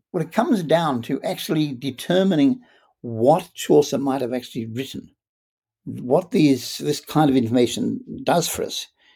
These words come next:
is that it tells us if that a particular reading, uh, which we think might have been original, this is what the distribution was. It's here, and it's here, and it's here. And we can use that distribution to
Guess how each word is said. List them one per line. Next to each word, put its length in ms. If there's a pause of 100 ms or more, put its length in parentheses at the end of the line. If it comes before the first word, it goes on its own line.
(180)
is 360
that 260 (800)
it 160 (140)
tells 340
us 180 (120)
if 180 (560)
that 300
a 60
particular 440
reading, 580 (420)
uh, 340
which 200
we 80
think 200
might 120
have 80
been 140
original, 360
this 160
is 60
what 180
the 120
distribution 640
was. 440 (680)
It's 180
here, 560
and 100
it's 120
here, 240
and 100
it's 140
here. 320 (1080)
And 160
we 100
can 180
use 360
that 180
distribution 800
to 720